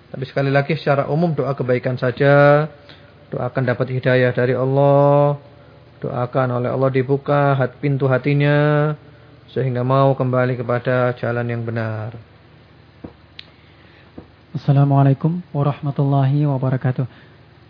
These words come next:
Speaker 2: Ustadz, seorang pedagang mengambil upah dari dagangannya sebanyak seharga barangnya dengan tujuan dan niat baik. Bagaimana hukumnya? Terima kasih.
Speaker 1: Waalaikumsalam warahmatullahi wabarakatuh.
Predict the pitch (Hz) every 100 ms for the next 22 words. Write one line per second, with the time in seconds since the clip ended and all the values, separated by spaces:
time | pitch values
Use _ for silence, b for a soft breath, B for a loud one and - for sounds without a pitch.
0 | _ 170 - 147 151 - 165 151 180 175
1 | 156 156 175 170 156 147 143 147 135 -
2 | 151 147 160 147 151 147 135 143 156 165
3 | 139 120 139 131 127 151 - 143 131 139
4 | 135 143 139 143 156 156 131 B B 147
5 | 147 143 151 131 147 170 165 151 147 143
6 | 151 - 131 127 120 - 143 147 143 143
7 | 160 151 151 156 175 165 147 135 135 -
8 | 139 120 - - b b b _ 131 123
9 | 127 143 143 135 135 - 135 143 143 139
10 | 123 123 - 123 120 120 120 117 113 117
11 | 110 127 120 139 135 127 123 131